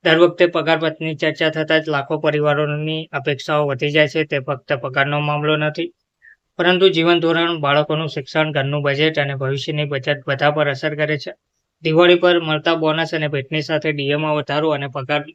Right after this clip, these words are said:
પંચના સમાચાર ઉમેરવામાં આવે છે, તો તહેવારનો ઉત્સાહ બમણો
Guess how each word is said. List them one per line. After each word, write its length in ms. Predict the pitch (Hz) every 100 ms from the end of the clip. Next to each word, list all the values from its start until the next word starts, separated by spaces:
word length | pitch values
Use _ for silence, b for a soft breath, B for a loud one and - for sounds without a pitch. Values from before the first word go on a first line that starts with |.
| _
પંચના 360 | 165 147 151 151
સમાચાર 480 | 147 143 151 151 151
ઉમેરવામાં 500 | 151 147 151 156 151
આવે 160 | 147 151
છે, 100 | - _ _ _ _ _ _ _ _ _ _ -
તો 100 | 175
તહેવારનો 460 | 170 170 160 175 180
ઉત્સાહ 320 | 151 - 160
બમણો 360 | 156 143 139